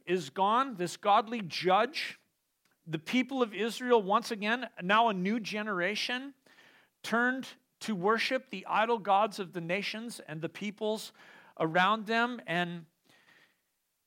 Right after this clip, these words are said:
and the cycle starts over. Now, this is the constant threat for every generation. This is the threat for our generation. Every single generation faces this reality that we can turn from worshiping the living God and worshiping the idols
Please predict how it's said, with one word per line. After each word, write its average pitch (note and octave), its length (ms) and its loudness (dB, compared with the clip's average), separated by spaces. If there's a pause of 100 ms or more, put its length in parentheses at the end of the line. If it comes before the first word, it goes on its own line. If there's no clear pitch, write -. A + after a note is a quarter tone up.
(440)
and F3+ 140 -4
the A3 80 0
cycle B3+ 380 2
starts - 360 2
over. D#4 220 6
Now, G#3 160 4
this B3 200 0
is D#4+ 120 -2
the E4 100 2
constant B3+ 520 0
threat G#3+ 320 0
for - 200 -4
every G#3 240 -2
generation. C4 640 2
This G3 200 -2
is F#4 120 -4
the G4 120 0
threat - 300 0
for D#4 200 2
our F#4 140 6
generation. F3 800 -2
Every E4+ 680 6
single C#4 560 -2
generation G#3+ 760 -2
faces G3+ 460 -4
this G3 260 -4
reality F#3 420 2
that D#3+ 160 -6
we F3 120 -4
can E3+ 200 -8
turn C4+ 480 0
from C4 260 -4
worshiping G#3+ 580 -2
the F3 100 -2
living F3+ 360 -2
God F3+ 380 4
and C#3+ 200 -12
worshiping E3+ 600 -4 (540)
the D#3 140 -6
idols D#3 640 0